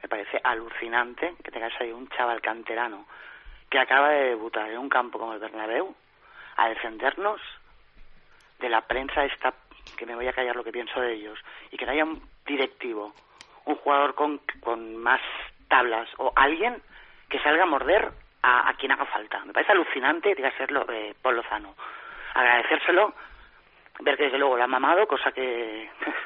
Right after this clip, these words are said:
<laughs> de ahí para arriba no lo ha mamado nadie ni les importa un carajo,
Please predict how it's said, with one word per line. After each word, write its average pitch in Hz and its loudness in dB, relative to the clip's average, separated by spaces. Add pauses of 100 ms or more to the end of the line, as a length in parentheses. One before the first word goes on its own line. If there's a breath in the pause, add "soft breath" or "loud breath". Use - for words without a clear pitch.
<laughs> - -18
de 139 2
ahí 135 4
para 139 6
arriba 143 6
no 139 2
lo 143 6
ha 143 4
mamado 131 4
nadie 139 4
ni 127 -8
les 120 -8
importa 131 -2
un 127 -2
carajo, 131 2